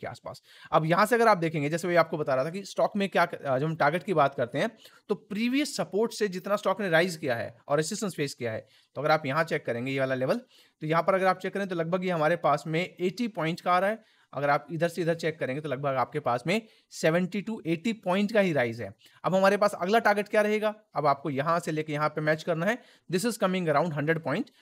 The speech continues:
तो अब ये स्टॉक अगर इस लेवल को होल्ड कर लेता है, तो definitely हमारे पास में टू एटी से लेके थ्री हंड्रेड के टारगेट रहेंगे।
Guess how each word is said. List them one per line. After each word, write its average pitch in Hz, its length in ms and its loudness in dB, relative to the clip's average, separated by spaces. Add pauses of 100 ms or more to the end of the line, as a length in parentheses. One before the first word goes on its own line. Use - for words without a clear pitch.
(160)
तो - 200 -20
अब 208 120 -2
ये 247 120 2
स्टॉक 226 280 0
अगर 220 140 2
इस 226 140 -4
लेवल 190 160 2
को 220 160 0
होल्ड 196 280 4
कर 185 140 2
लेता 135 260 -2
है, 143 240 0
तो 175 160 -8
definitely 208 600 -2
हमारे 202 260 2
पास 196 280 2
में 269 160 0 (480)
टू 285 180 4
एटी 202 300 4
से 185 100 -4
लेके 151 320 0
थ्री 208 360 -4
हंड्रेड 151 300 -2
के 170 100 -6
टारगेट 123 360 -2
रहेंगे। 120 300 -8